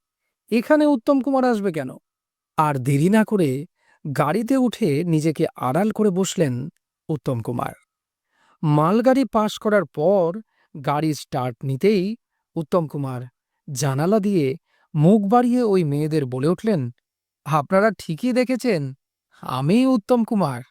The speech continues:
উত্তম কুমারকে দেখে মেয়েদের চক্ষু স্থির। চায়ের ভার ফেলে মেয়েরা ছুটে আসতেই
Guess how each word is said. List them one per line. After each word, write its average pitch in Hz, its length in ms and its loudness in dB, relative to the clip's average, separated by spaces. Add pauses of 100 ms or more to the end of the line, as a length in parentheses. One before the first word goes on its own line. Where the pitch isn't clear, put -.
(800)
উত্তম 175 360 0
কুমারকে 160 380 -2
দেখে 147 560 0 (360)
মেয়েদের 143 480 0 (380)
চক্ষু - 400 -4
স্থির। - 380 -8 (800)
চায়ের 165 440 0
ভার 135 300 -2
ফেলে 175 540 2 (320)
মেয়েরা 208 420 4
ছুটে 220 320 -2
আসতেই 214 500 -2